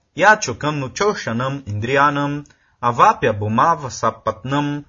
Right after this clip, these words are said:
ridam rajam suranam apichadipatyam." Bhagavad Gita, capítulo dois, verso oito. Agora ele diz que, "Eu estou tão perplexo que minha lamentação não pode ser satisfeita,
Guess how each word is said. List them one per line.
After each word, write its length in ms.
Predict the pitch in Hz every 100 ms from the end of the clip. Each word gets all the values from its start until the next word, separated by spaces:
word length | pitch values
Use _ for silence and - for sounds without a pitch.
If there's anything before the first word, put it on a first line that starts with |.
| _
ridam 600 | 95 95 120 139 147 151 _ _ _ -
rajam 480 | 151 202 190 160
suranam 840 | 143 - 101 98 98 135 160 120 87 - _ _ _ _ _ _ _
apichadipatyam." 1400 | - 175 147 - 101 95 90 92 90 135 139 139 139 143 _ _ -
Bhagavad 360 | 90 90 92
Gita, 320 | 92 90 92 87 - _
capítulo 400 | 90 87 - 87
dois, 220 | 85 90
verso 280 | 90 90 - 82
oito. 300 | 73 73 _ _ _ _ _ _ _ _ _ _ _ _ _
Agora 400 | - 127 170 170
ele 140 | 151 147
diz 460 | 107 113 95 90
que, 360 | - 110 90 - - _ _ _ -
"Eu 80 |
estou 260 | 151 - 151
tão 240 | - 208
perplexo 800 | 226 185 - 139 160 175 - 90 - _ -
que 140 | 143
minha 180 | 156 170
lamentação 580 | 170 170 170 143 180 180
não 140 | 160
pode 220 | 160 160
ser 200 | - 160
satisfeita, 840 | - 165 - - 151 147 - 82